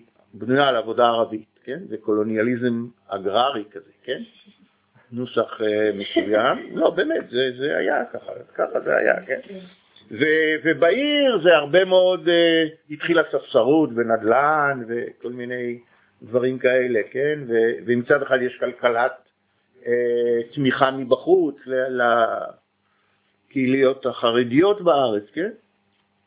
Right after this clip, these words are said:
אז ברל לוק-, לוקח את המילה תגרנות, כן?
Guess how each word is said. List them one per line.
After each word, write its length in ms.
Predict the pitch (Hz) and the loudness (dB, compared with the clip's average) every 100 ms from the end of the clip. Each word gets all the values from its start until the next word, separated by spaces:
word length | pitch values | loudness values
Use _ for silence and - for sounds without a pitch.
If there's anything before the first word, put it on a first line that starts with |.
| _ _ - | _ _ -10
אז 120 | 123 110 _ _ _ _ _ _ | -10 -10 _ _ _ _ _ _
ברל 480 | 107 139 220 202 139 147 | -4 -2 2 0 -2 -8
לוק-, 380 | 139 123 - - - | -12 -12 -16 -18 -14
לוקח 320 | 117 151 156 | -6 -4 -4
את 60 | 147 | -4
המילה 260 | 139 147 | -4 -2
תגרנות, 800 | 151 151 127 120 127 233 302 285 _ _ _ _ _ _ _ _ _ _ _ _ _ | -2 -2 0 2 2 2 0 -2 _ _ _ _ _ _ _ _ _ _ _ _ _
כן? 140 | 170 | -8